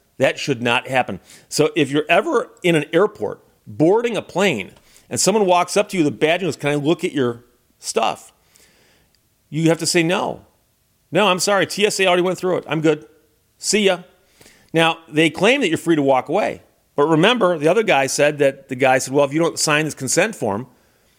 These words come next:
I'm gonna haul you off this flight and make you miss your flight." At that point, you got a decision to make.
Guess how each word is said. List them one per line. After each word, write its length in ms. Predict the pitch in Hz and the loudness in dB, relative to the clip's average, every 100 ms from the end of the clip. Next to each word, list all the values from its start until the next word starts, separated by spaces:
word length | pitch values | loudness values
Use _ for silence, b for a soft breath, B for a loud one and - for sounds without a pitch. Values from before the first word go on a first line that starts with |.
| b - | b -2
I'm 100 | 147 | 0
gonna 120 | 143 | 2
haul 200 | 156 160 | 2 2
you 160 | 160 | 2
off 160 | 151 147 | 2 0
this 140 | 135 | -6
flight 240 | - 180 175 | -2 -2 0
and 60 | |
make 160 | 139 131 | -4 -4
you 60 | 131 | -4
miss 180 | 131 | -4
your 80 | 120 | -6
flight." 300 | - 160 117 - _ _ _ b b b b | -8 -8 -8 -12 _ _ _ b b b b
At 100 | 120 | -2
that 180 | 156 - | -2 0
point, 140 | 156 | 0
you 40 | 151 | 2
got 100 | 143 | 0
a 40 | |
decision 400 | 123 - 165 135 | -4 -2 -2 -2
to 60 | 101 | -6
make. 300 | 95 - | -8 -16